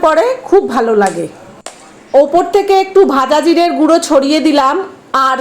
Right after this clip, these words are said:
শুকনো কড়াইতে এক চামচ জিরে দিয়ে ভেজে গুঁড়ো করে নিয়েছি, সেটা আর আমি আপনাদেরকে দেখাইনি। দেখুন বন্ধুরা, আমার পাকা পেঁপের শরবত একদম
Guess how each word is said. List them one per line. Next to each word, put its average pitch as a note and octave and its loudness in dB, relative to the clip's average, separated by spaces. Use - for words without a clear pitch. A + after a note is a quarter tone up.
শুকনো D4+ 0
কড়াইতে D#4 0
এক - -8
চামচ D4 2
জিরে C#4 2
দিয়ে D#4+ 4
ভেজে C#4 2
গুঁড়ো D4 4
করে C4 4
নিয়েছি, F#3+ -2
সেটা C#4+ 0
আর D4 0
আমি D4 0
আপনাদেরকে D#4 0
দেখাইনি। F#3+ -4
দেখুন D#4 2
বন্ধুরা, F4 4
আমার D4+ -2
পাকা C4+ -2
পেঁপের F4 -2
শরবত D4+ 2
একদম B3 0